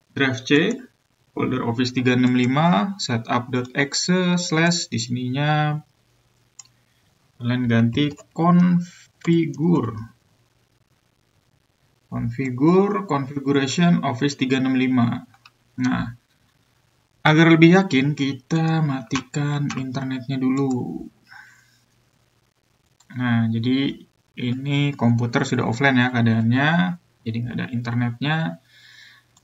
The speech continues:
Kalian ketikkan ini. Saya pindahin dulu ke Notepad biar lebih jelas ya. Nah, ini perintah installnya.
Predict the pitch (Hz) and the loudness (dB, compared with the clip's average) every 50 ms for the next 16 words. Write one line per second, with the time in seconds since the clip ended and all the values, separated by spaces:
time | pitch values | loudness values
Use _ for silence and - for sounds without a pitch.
0 | _ - 120 117 120 131 131 127 - 127 120 - 120 117 131 123 123 120 117 - | _ -10 -8 -6 -4 -4 -4 -6 -6 -8 -10 -10 -10 -6 -6 -4 -4 -4 -4 -6
1 | - - - - - - 120 - - _ _ _ _ _ _ _ _ _ _ _ | -6 -8 -8 -10 -12 -14 -18 -20 -20 _ _ _ _ _ _ _ _ _ _ _
2 | _ _ _ _ _ _ _ _ _ _ _ _ _ _ _ _ _ _ _ _ | _ _ _ _ _ _ _ _ _ _ _ _ _ _ _ _ _ _ _ _
3 | _ _ _ _ _ _ _ - - - 117 - - 117 120 127 123 123 123 123 | _ _ _ _ _ _ _ -20 -18 -18 -16 -10 -6 -6 -6 -4 -4 -4 -6 -6
4 | 127 131 120 - 123 117 117 117 - - 156 156 156 - 127 123 123 120 120 123 | -6 -8 -8 -6 -6 -6 -6 -6 -6 -6 -6 -6 -6 -8 -6 -6 -4 -4 -4 -4
5 | 127 120 120 123 139 139 - 147 160 175 170 - - _ _ _ _ _ _ _ | -6 -6 -6 -6 -6 -6 -6 -6 -6 -8 -10 -14 -20 _ _ _ _ _ _ _
6 | _ _ _ _ _ _ _ _ _ _ _ _ _ _ _ _ _ _ _ _ | _ _ _ _ _ _ _ _ _ _ _ _ _ _ _ _ _ _ _ _
7 | _ _ _ _ _ _ _ _ _ _ _ _ _ _ _ _ _ _ _ _ | _ _ _ _ _ _ _ _ _ _ _ _ _ _ _ _ _ _ _ _
8 | _ _ _ _ _ _ _ _ _ _ _ - - _ _ _ - - _ - | _ _ _ _ _ _ _ _ _ _ _ -20 -20 _ _ _ -20 -20 _ -20
9 | - _ _ _ _ _ _ _ _ _ _ _ _ - 135 127 123 123 131 139 | -20 _ _ _ _ _ _ _ _ _ _ _ _ -10 -8 -6 -4 -4 -4 -4
10 | 147 143 - - 127 127 127 123 123 120 117 131 131 135 135 135 135 135 139 139 | -6 -6 -6 -4 -4 -2 -2 -2 -4 -4 -4 -4 -2 -2 0 0 -2 -2 -4 -6
11 | - - - 233 - _ _ - 131 123 123 113 117 - - 120 117 117 117 113 | -10 -18 -20 -20 -20 _ _ -10 -6 -6 -4 -6 -6 -6 -4 -2 0 0 0 0
12 | 113 113 113 113 | -2 -4 -8 -14